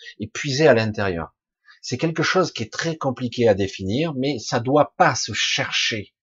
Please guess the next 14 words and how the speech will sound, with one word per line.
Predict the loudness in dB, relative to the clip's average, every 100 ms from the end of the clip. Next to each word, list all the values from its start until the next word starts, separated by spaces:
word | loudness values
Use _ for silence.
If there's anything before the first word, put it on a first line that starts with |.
| _
mentalement. | -12 -10 -8 -8 -8 -12 -14 _ _ _ _ _ -20 -20 -20 -4
Ça, | 0 0 -2
ça | -4 0
doit | 0 2
pas | 4 6
être | 4 0 0
nommé, | 2 4 4 6 4 2 -2 _ _ _ _ _ _ 0
comme | 4 4 0 0
quand | 2 4
on | 4 0
veut | 4 4 4 2
absolument | 0 0 -4 -4 0 2 2 0 0 -2
dire | -4 -4 -4 -6 -18
Dieu, | -18 -8 -4 -4